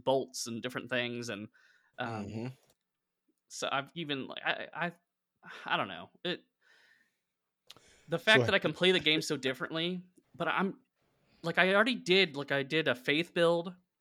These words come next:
Speaker 1: um, already. I did a magic build, you know, but it's like, I missed so many things in my faith and my magic builds. As I go through the game, the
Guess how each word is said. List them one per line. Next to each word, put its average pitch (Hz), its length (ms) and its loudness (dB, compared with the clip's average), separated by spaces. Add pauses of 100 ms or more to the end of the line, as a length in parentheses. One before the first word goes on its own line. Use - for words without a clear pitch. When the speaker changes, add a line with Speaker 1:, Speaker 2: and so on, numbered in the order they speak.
(440)
Speaker 1:
um, 127 560 -4 (300)
already. 147 380 4
I 156 80 4
did 143 140 0
a 123 60 0
magic 151 480 0
build, 151 440 0
you 151 80 -4
know, 147 220 -2
but 147 160 -4
it's 127 120 -12
like, 127 160 -2 (500)
I 165 180 -6
missed 165 480 -4
so 170 140 -4
many 170 160 0
things 175 360 -2
in 131 80 -4
my 127 100 0
faith 165 300 -2
and 151 80 -2
my 127 100 2
magic 165 340 -4
builds. 135 460 -2 (500)
As 165 120 2
I 160 120 6
go 185 180 4
through 190 200 0
the 170 60 0
game, 175 420 2 (520)
the 139 140 -16